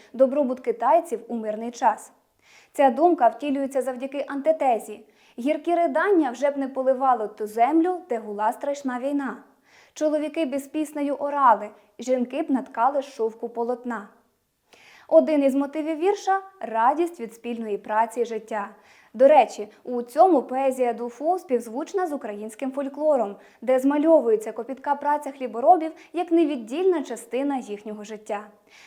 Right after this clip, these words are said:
Зважаючи на ідейне навантаження вірша, підсумуймо.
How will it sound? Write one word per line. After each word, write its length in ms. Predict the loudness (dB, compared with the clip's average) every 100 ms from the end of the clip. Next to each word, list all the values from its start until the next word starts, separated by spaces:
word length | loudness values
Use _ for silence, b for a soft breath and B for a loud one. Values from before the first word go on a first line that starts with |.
| b
Зважаючи 600 | 0 2 8 8 8 2
на 220 | -4 -4 -4
ідейне 420 | 0 6 6 6
навантаження 640 | -4 -4 4 4 4 -2 0
вірша, 340 | 0 0 -2
підсумуймо. 840 | -4 -12 -6 2 2 2 -4 -12